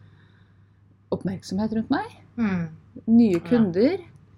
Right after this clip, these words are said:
Speaker 1: nye muligheter som åpner seg.
Speaker 2: Mm.
Speaker 1: Og bare det å være litt utenfor hverdagen.
Speaker 2: Mm.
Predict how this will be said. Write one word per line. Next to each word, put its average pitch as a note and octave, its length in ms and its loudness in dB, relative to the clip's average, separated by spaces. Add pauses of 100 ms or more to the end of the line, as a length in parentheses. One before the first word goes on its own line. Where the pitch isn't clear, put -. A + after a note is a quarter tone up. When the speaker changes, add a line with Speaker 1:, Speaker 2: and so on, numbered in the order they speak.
(200)
Speaker 1:
nye F3 1700 0 (1040)
muligheter E3 640 -2
som F3 160 -12
åpner - 340 -12
seg. B3+ 280 -4
Speaker 2:
Mm. F#3+ 360 -6 (100)
Speaker 1:
Og F#3+ 80 -4
bare G3+ 180 0
det F#3 160 0
å F3+ 60 -4
være F3+ 400 -4
litt - 260 -10 (100)
utenfor F#3 1200 -4 (1120)
hverdagen. F3 920 0 (400)
Speaker 2:
Mm. G#3+ 600 -4